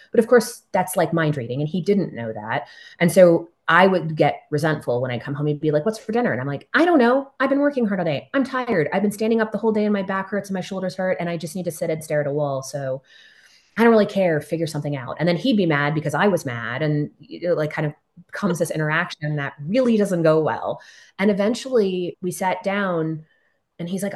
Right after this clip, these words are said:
"I don't know why you're mad when this happens." And I say, "Said, when I text you that I'm tired and I don't wanna cook, sir, I'll add, 'I don't wanna cook.' And then I just need you, I don't care how you get food, just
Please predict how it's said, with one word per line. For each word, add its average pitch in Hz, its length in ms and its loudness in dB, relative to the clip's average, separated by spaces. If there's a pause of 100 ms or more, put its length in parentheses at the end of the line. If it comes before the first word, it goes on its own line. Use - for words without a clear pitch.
(140)
"I - 40 -10
don't 226 100 -2
know 220 100 0
why 214 100 0
you're 202 140 0
mad 196 280 -2
when 185 160 -4
this 180 160 -6
happens." 202 420 -4
And 147 80 -6
I 143 40 -4
say, 143 400 -4 (180)
"Said, 180 420 -2
when 151 180 -4
I 175 140 0
text 208 360 -8
you 160 100 -2
that 143 100 -2
I'm 139 120 -4
tired 151 360 -2
and 160 40 -2
I 156 60 -2
don't 151 160 -2
wanna 156 140 -4
cook, - 440 -14 (340)
sir, - 360 -2
I'll 202 220 6 (180)
add, 156 460 0
'I 156 100 8
don't 139 180 2
wanna 131 160 -6
cook.' - 260 -10 (340)
And 151 120 0
then 147 200 0
I 151 160 0
just 214 220 -4
need 165 180 -4
you, 147 400 -2 (460)
I 147 60 2
don't 180 160 0
care 135 200 -4
how - 300 -4
you 160 140 0
get 156 220 0
food, 156 560 0
just - 200 -6